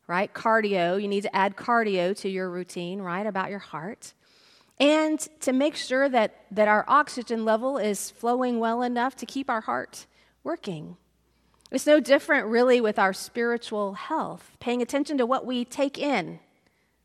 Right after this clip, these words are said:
to our bodies, to our hearts, and to our minds, to our souls, paying attention to our spiritual disciplines, the practices that keep us healthy,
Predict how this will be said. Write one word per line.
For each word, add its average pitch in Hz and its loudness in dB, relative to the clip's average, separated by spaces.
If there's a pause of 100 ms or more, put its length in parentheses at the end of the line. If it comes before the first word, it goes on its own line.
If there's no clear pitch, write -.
(120)
to 208 -6
our 202 2
bodies, 165 -4
to 196 -6
our 175 0
hearts, 196 -2
and 185 -10
to 190 -8
our 165 -4
minds, 175 -6
to 185 -12
our 175 -6
souls, 185 -8 (460)
paying 247 0
attention 254 2
to 254 -2
our 240 6
spiritual 247 2
disciplines, 214 -4
the 170 -6
practices 247 0
that 202 -4
keep - -8
us 208 -4
healthy, 175 -10